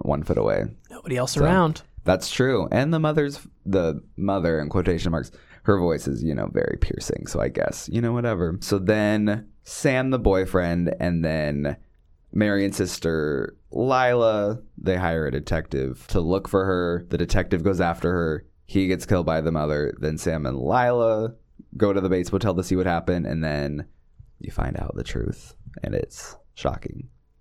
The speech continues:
Speaker 2: It is.
Speaker 1: Was that brief
Speaker 2: That was
Speaker 1: enough?
Speaker 2: a great summary.
Speaker 1: I feel
Speaker 2: I
Speaker 1: like I
Speaker 2: love
Speaker 1: could have
Speaker 2: that.
Speaker 1: gone briefer, but I feel like I should just go through all of it real quick.
Speaker 2: I think
Speaker 1: Speed
Speaker 2: you nailed
Speaker 1: round.
Speaker 2: it.
Speaker 1: I hope
Speaker 2: You
Speaker 1: so.
Speaker 2: absolutely nailed it. What's the name of the detective from The Big Sleep?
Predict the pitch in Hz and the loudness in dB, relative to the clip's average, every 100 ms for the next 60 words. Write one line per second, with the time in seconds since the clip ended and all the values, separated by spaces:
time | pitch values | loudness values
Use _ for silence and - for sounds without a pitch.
0 | _ _ - 131 120 117 - 92 85 76 | _ _ -10 -8 -6 -4 -2 0 0 0
1 | - 76 156 180 151 - 151 147 156 135 | 0 4 6 6 4 2 0 4 4 2
2 | - 135 113 110 110 147 147 160 147 143 | -4 -6 -6 0 4 4 6 4 6 6
3 | 113 85 80 80 87 87 78 80 - 82 | 4 2 0 0 0 0 2 0 2 2
4 | 80 - 104 131 131 - 135 127 120 120 | 2 0 -2 0 0 0 2 2 2 0
5 | 107 80 67 80 71 - 62 - - - | 0 0 0 0 -2 0 -2 -2 -8 -20
6 | - - 139 165 117 - - 127 120 - | -18 -8 0 4 6 4 2 0 -4 -8
7 | - - 123 113 - 151 165 - 151 147 | -16 -4 -2 0 0 2 2 0 -4 -4
8 | 131 117 123 123 - 190 220 302 269 233 | -6 -6 -6 -8 -4 -2 0 2 4 6
9 | 214 175 190 175 - 165 - 180 165 165 | 6 4 0 0 2 -2 0 2 2 2
10 | 160 165 - 165 165 | 0 0 0 2 2